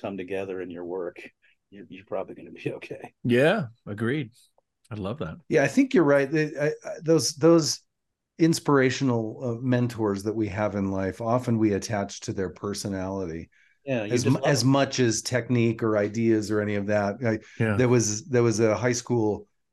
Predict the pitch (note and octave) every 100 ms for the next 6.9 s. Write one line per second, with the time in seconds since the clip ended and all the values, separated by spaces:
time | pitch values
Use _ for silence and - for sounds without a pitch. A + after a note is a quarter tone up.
0 | _ - A#2 A#2 A2+ A2 G2+ G#2+ G2+ G2
1 | G#2 A#2 A2 G2+ F#2 F#2 G2 G#2 G2+ F#2+
2 | F#2 G2 G2 F#2+ - F#2+ F#2+ F#2 - G#2
3 | F#2+ G#2+ G#2+ F2+ E2+ F#2 - _ _ _
4 | _ _ _ A#2 B2 C#3 C#3+ C#3 A#2 G#2+
5 | G#2 G2 F2+ - _ _ _ _ _ _
6 | _ _ A#2 A2+ - B2 A2 G#2+